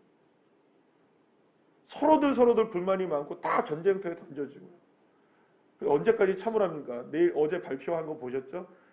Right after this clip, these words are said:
삼월 달이나 사월 달이 돼야 이제 백신이 들어와서 그때도 접종이 될지. 예. 뭐, 그렇다고 해서 금방 나아지는 것도 아니에요. 또 한 번 접종 받으면,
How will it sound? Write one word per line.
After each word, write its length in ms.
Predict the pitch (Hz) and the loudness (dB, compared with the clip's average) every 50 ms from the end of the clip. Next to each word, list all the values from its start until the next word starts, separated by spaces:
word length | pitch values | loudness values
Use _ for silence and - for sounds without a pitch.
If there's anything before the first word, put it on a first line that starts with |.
| _ _ _ | _ _ _
삼월 320 | - - 214 220 220 214 214 | -12 -6 -4 -2 -2 -2 0
달이나 320 | 190 170 156 151 156 156 | -2 -2 -2 -2 -4 -6
사월 320 | 156 - 127 131 143 151 | -6 -6 -6 -6 -4 -4
달이 240 | - 151 143 147 147 | -4 -6 -8 -8 -10
돼야 520 | - - - 135 147 160 165 143 123 - - - _ _ _ _ _ _ _ _ - | -12 -10 -4 0 2 2 2 2 0 -4 -10 -20 _ _ _ _ _ _ _ _ -20
이제 100 | 147 143 | -16 -12
백신이 680 | - 143 135 - - 156 151 151 151 139 131 127 131 - _ _ _ _ _ _ _ _ _ | -12 -12 -12 -10 -10 -8 -6 -6 -4 -6 -6 -8 -12 -18 _ _ _ _ _ _ _ _ _
들어와서 760 | - 135 156 156 143 131 123 120 - 123 120 123 131 - - _ _ _ _ _ _ _ _ - | -8 -2 0 2 2 0 0 -4 -6 -6 -4 -6 -6 -10 -14 _ _ _ _ _ _ _ _ -14
그때도 840 | - - 156 - - 185 180 175 185 180 160 139 143 - - - _ - | -10 -10 -2 4 4 4 6 6 4 4 4 2 0 -4 -14 -20 _ -14
접종이 380 | - 139 127 - 170 170 175 | -14 -10 -6 -4 -4 -4 -4
될지. 640 | 170 - 143 131 127 - 139 135 127 127 135 135 131 - _ _ _ _ _ _ _ _ - - _ _ - | -8 -10 -12 -14 -12 -8 -8 -6 -6 -6 -8 -10 -12 -18 _ _ _ _ _ _ _ _ -20 -20 _ _ -18
예. 220 | 147 143 135 135 135 139 143 _ _ _ _ _ _ _ _ _ _ _ _ _ _ _ | -16 -16 -16 -16 -20 -20 -20 _ _ _ _ _ _ _ _ _ _ _ _ _ _ _
뭐, 100 | - - | -16 -8
그렇다고 400 | - - 190 226 226 220 202 196 | 0 4 4 6 8 8 8 8
해서 160 | 196 190 - | 6 6 2
금방 320 | - - 165 180 208 202 190 | -4 -4 0 0 2 2 4
나아지는 380 | 165 151 147 131 139 143 139 | 4 4 4 2 0 -4 -6
것도 200 | 139 143 - - - | -6 -8 -8 -10 -12
아니에요. 340 | - 127 127 127 123 123 131 - _ _ _ _ _ _ _ _ _ _ _ _ - | -12 -14 -18 -20 -20 -20 -20 -20 _ _ _ _ _ _ _ _ _ _ _ _ -10
또 80 | - 156 | -8 -6
한 180 | - 233 233 | -4 -2 4
번 200 | 214 233 226 214 | 6 6 6 4
접종 360 | 196 175 - - 196 185 180 | 2 -4 -4 -2 -4 -2 2
받으면, 420 | 165 160 151 160 156 160 160 151 | 2 2 2 2 -2 -4 -6 -6